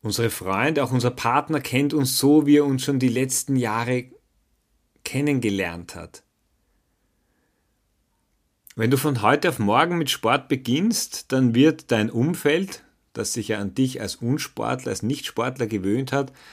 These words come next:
vielleicht auch überrascht sein oder hinter vorgehaltener Hand oder dir direkt sagen, „Na, schauen wir mal, wie lange du das durchhältst.“ Affirmationen werden dich dabei unterstützen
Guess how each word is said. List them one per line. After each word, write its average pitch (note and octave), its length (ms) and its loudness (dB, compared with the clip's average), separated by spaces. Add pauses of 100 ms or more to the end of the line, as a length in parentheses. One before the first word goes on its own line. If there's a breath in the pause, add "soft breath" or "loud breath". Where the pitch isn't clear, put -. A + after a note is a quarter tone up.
(240 loud breath)
vielleicht A#2+ 380 0
auch C3 240 -2
überrascht G#2 600 0
sein F#2+ 380 -4
oder G2+ 440 -4 (1080)
hinter G2 260 -8
vorgehaltener G#2+ 640 -2
Hand G#2+ 220 0
oder A2 120 4
dir G#2 120 -4
direkt A#2 360 0
sagen, A2 280 0
„Na, A#2+ 120 4
schauen A2+ 240 2
wir A#2 80 4
mal, A2 220 4
wie G#2+ 60 2
lange G2+ 200 0
du G#2+ 100 -2
das F#2+ 200 -8
durchhältst.“ G2 640 -8 (4000)
Affirmationen B2 1200 0
werden A2+ 260 -2
dich D3+ 320 -2
dabei A#2+ 340 -2
unterstützen C3+ 1000 -4